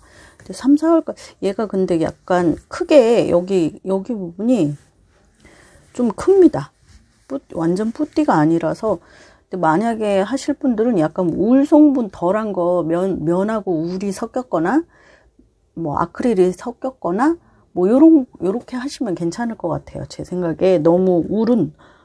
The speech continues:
정말 목에 땀이 나요. 그래서 제가 목, 목티, 목티를 잘 못하거든요. 깝깝해가지고.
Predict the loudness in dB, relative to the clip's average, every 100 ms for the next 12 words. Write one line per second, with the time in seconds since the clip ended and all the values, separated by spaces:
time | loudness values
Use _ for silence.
0 | _ -4 0 2 2 0 -2 -4 -2 0
1 | 4 4 2 -4 -10 _ _ _ _ _
2 | _ _ _ -20 _ _ _ -16 -16 _
3 | _ _ -10 -4 -4 -2 -4 -2 0 -2
4 | -4 _ -4 -4 _ _ _ _ _ -6
5 | -2 0 0 -2 -2 -4 2 2 2 -2
6 | -2 -4 -4 -4 -4 -6 -8 -10 -8 -6
7 | -4 -2 -2 -4 -6 -6